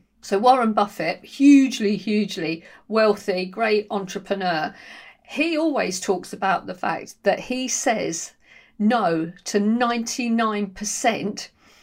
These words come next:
of the requests that he has for investment or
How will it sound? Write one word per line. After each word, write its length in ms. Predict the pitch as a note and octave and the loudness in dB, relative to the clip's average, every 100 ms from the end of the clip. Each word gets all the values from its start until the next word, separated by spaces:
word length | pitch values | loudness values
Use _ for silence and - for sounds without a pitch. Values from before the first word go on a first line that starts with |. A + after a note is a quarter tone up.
| - | -4
of 200 | G3+ F#3 | -2 0
the 80 | G#3 | 0
requests 460 | G3 F#3+ G3 G3 - | -2 -2 -2 -2 -6
that 180 | - | -8
he 180 | F#3+ F3 | -6 -6
has 460 | F3 F#3+ D3 E3+ - | -4 -2 -2 -4 -6
for 300 | - F#3 F3 | -2 -2 -2
investment 760 | E3+ A3+ G#3+ - G#3+ G#3 G3+ | 0 0 0 -2 -2 -2 -2
or 280 | - F3 D#3+ | -4 -4 -4